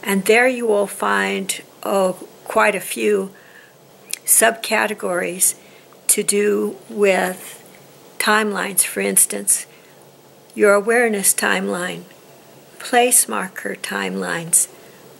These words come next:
timeline dipping, timeline d-, loops and rollbacks,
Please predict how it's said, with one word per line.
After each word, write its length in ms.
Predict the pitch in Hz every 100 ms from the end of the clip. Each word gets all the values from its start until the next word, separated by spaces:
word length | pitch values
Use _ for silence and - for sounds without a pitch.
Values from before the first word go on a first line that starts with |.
| -
timeline 800 | - 196 196 196 196 190 180 170
dipping, 540 | 190 185 208 220 220 - - - - - - -
timeline 840 | - 202 190 190 196 180 185 175 196 -
d-, 100 | 196 - -
loops 760 | 185 190 220 - - - - -
and 180 | 190 196
rollbacks, 1080 | - 185 185 196 196 196 202 220 - -